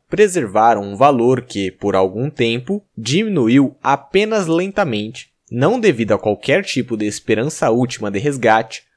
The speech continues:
mas somente porque as agências monopolísticas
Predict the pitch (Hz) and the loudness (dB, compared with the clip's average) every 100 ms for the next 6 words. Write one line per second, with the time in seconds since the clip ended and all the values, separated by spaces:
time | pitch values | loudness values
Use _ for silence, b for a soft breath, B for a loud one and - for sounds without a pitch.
0 | _ 110 104 98 - 180 156 156 202 196 | _ -2 0 0 0 0 2 -2 -2 -6
1 | - 196 - 110 104 104 98 95 139 190 | -6 -8 -2 -2 0 0 -2 -2 -4 -2
2 | 165 110 98 107 127 202 120 104 - - | -4 -6 -4 -4 -2 0 -2 -4 -4 -2
3 | 107 - | -2 -4